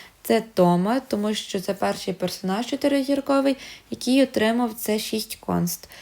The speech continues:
Я його зараз хочу змінити, прокачати,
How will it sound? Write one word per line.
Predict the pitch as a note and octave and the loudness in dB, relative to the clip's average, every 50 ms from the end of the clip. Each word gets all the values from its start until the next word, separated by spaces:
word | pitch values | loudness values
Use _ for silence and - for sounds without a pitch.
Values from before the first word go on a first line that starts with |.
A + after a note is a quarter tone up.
| - - - - - _ _ - - | -20 -20 -20 -20 -20 _ _ -8 -4
Я | G#3 G#3+ G#3+ G#3+ | 0 2 2 4
його | A3 G#3+ G3+ G#3 G3+ | 2 2 2 0 0
зараз | G3 G#3 G3+ G3 G3 F#3 | 0 0 0 0 -2 -2
хочу | - - G#3 F#3 - G3+ F#3+ F3+ | -4 -4 -4 -2 -2 0 0 0
змінити, | E3+ E3 F3+ F#3 F#3+ F#3 F3+ F3+ F3+ F3 - B3 | 2 2 2 2 2 2 2 2 2 0 0 -4
прокачати, | A#3+ - B3 A#3 - G3 F#3+ - - E3+ E3+ - A#3 | -2 -2 -2 0 0 -2 -2 0 0 0 2 2 0